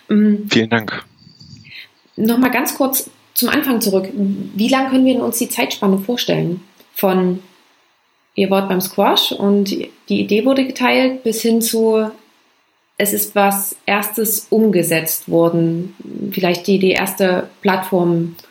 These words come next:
Speaker 1: Wie, wie lange können wir uns da die Zeitspanne ungefähr vorstellen?
Speaker 2: Ja, also wir haben Ende zweitausendsieben haben wir beim Squash drüber gesprochen. Und da hatte, wie gesagt, Iad hatte schon die Idee, <clears throat> hatte da auch schon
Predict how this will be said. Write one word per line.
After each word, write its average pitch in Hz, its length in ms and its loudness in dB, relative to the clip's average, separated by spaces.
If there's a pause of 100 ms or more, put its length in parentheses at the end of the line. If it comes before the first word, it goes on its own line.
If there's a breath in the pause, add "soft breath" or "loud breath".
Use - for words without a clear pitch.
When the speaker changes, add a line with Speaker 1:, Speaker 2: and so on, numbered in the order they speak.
(460 loud breath)
Speaker 1:
Wie, 208 240 -4
wie 202 80 0
lange 214 260 -2
können 226 160 -4
wir 208 80 -2
uns 202 160 -6
da 202 140 -6
die 202 100 -12
Zeitspanne 190 460 -10
ungefähr 185 320 -12
vorstellen? 190 460 -10 (220)
Speaker 2:
Ja, 117 400 0
also 110 300 0
wir 113 160 2
haben 139 140 0
Ende 170 320 0
zweitausendsieben 123 1160 -2
haben 120 180 -2
wir 123 100 2
beim 117 180 0
Squash - 380 -2
drüber 95 260 -2
gesprochen. - 640 -8
Und 110 120 -6
da 117 120 2
hatte, 135 380 2
wie 120 100 -4
gesagt, 117 300 0
Iad 110 260 2
hatte 131 180 0
schon 151 200 -2
die 143 100 4
Idee, 131 280 2 (220)
<clears throat> 151 360 0
hatte 117 260 -2
da 113 120 2
auch 107 160 0
schon 107 360 -6